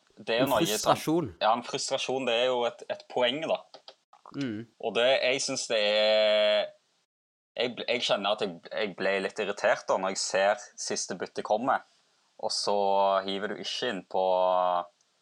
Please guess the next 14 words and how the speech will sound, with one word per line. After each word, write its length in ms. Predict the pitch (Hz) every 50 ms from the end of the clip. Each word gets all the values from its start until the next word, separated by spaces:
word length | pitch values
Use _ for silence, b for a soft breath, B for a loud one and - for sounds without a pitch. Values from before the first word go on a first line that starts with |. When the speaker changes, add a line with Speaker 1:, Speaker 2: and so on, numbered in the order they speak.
| _ _ _ _ _ _ _ _ _ _ _ _ _ -
Speaker 1:
to 180 | - 110 107 110 113
av 120 | 110 95
disse 240 | 98 - - - 110
unggutta, 460 | 98 104 92 90 101 110 - - 143
for 80 | 147 151
eksempel. 400 | - 147 131 - - 180 - - - _ _ _ _ _ _ _ _ _ _ _ _ _ _ _ _ _ _ _ _ _ _ _ _ _ _ _
Speaker 2:
Nei. 160 | 131 120 117 113
Speaker 1:
Eh, 200 | 104 101 101 101
og 160 | - 107 95
benytter 380 | 104 113 117 120 - - 131 127
deg 80 | 107 -
kun 160 | - 113 110
av 120 | 110 107
tre 220 | - - 120 110